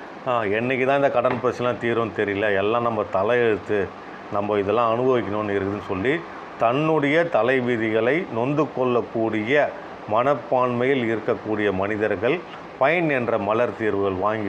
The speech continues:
சாப்பிட்டாங்கன்னா, அவர் வாழ்க்கையில கடன் பிரச்சனைகள்லாம் தீர்ந்து மேலே வரக்கூடிய வாய்ப்புகள், தன் கையிலும் நிறைய பணம் நிற்கக்கூடிய வாய்ப்புகள் இருக்கு. ஆனா, அவங்க வாயில அந்த வார்த்தை வரணும், "நம்ம தலையெழுத்து, நம்ம எ-, நம்மலாம் எப்படா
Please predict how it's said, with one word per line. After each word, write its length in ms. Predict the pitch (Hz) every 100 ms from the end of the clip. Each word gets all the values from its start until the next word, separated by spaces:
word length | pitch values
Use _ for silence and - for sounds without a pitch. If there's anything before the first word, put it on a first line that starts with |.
| 92
சாப்பிட்டாங்கன்னா, 800 | 107 101 98 95 90 92 113 123 - - - -
அவர் 260 | 104 110 98
வாழ்க்கையில 760 | 92 117 104 113 107 104 131 151 - - - - 117
கடன் 260 | 131 139 117
பிரச்சனைகள்லாம் 720 | 110 120 110 104 107 113 98
தீர்ந்து 540 | 101 98 92 98 147 165 - - - - 131
மேலே 260 | 117 135 131
வரக்கூடிய 520 | 107 110 107 107 107
வாய்ப்புகள், 640 | 92 104 110 110 107 139 165 -
தன் 200 | 113 120
கையிலும் 440 | 120 113 131 156
நிறைய 320 | 127 107 120
பணம் 320 | 117 107 110 107
நிற்கக்கூடிய 460 | 98 101 101 101 92
வாய்ப்புகள் 520 | 104 104 - 107 92 90
இருக்கு. 520 | 98 92 - 147 160 - - -
ஆனா, 460 | 104 107 113 151 160
அவங்க 340 | 120 110 98
வாயில 200 | 117 151
அந்த 120 | 139 110
வார்த்தை 440 | 107 139 139 127
வரணும், 380 | 107 110 120 101 - - - -
"நம்ம 240 | 101 98 95
தலையெழுத்து, 600 | 107 139 131 123 - 120
நம்ம 280 | 107 107 107
எ-, 260 | 104 104 92 - - -
நம்மலாம் 580 | 104 120 127 139 135 117
எப்படா 280 | 123 131